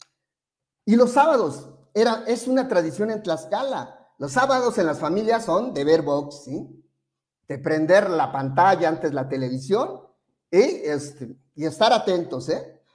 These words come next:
Por eso es larga data la tradición de ese deporte. Desde Juan de Dios Navarro Ramírez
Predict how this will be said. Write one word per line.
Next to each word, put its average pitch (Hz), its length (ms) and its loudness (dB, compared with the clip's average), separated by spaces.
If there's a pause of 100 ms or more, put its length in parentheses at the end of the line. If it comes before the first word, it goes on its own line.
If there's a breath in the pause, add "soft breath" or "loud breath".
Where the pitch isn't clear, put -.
(140)
Por 185 200 2
eso 214 480 0
es 180 180 -2
larga 185 400 2
data 175 320 0
la 156 160 -2
tradición 139 460 -4
de 170 80 -2
ese 165 160 -6
deporte. 131 680 -8 (380)
Desde 165 340 2
Juan 180 220 0
de 160 100 0
Dios 214 240 0
Navarro 180 600 4
Ramírez 165 680 0